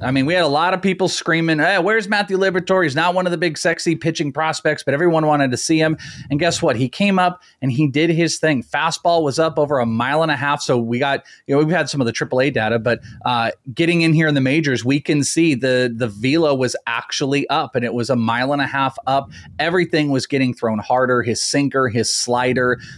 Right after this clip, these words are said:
the effectiveness of it. He actually kinda laid off the slider and changeup in this game. He went really heavy fastball and curveball.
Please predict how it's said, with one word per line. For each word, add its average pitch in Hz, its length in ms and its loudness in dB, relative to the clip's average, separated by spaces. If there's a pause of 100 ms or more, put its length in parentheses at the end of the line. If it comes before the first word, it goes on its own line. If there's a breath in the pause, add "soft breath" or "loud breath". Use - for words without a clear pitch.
the 135 80 0
effectiveness 135 800 -2
of 135 180 0
it. 135 80 0
He 143 120 0
actually 175 240 -2
kinda 175 200 0
laid 127 300 0
off 131 280 0
the 131 80 0
slider 120 340 0
and 110 120 0
changeup 120 380 -2
in 127 100 2
this 123 140 -2
game. 127 280 -2 (240 loud breath)
He 139 100 0
went 143 200 2
really 131 520 0
heavy 127 240 -2
fastball 120 460 -2
and 104 100 -8
curveball. 147 560 0